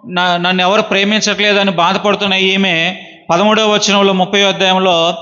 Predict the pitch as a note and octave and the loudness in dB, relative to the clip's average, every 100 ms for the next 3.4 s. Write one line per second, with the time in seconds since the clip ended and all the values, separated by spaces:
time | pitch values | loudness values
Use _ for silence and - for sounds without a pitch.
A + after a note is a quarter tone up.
0 | - - - D#3 F#3 G3 F#3+ F3+ F#3 G3 | -12 -10 -2 0 0 0 0 0 0 2
1 | F3 F3+ G3 - B2+ D3 F3 E3+ G3 F#3 | 2 0 -4 -6 0 2 0 0 0 0
2 | F3 F3 E3 D#3+ D#3+ D3 D3 C3 C3+ B2+ | 0 -2 0 0 0 -2 -4 -4 -2 -2
3 | B2 B2 G#2+ | -2 -4 -8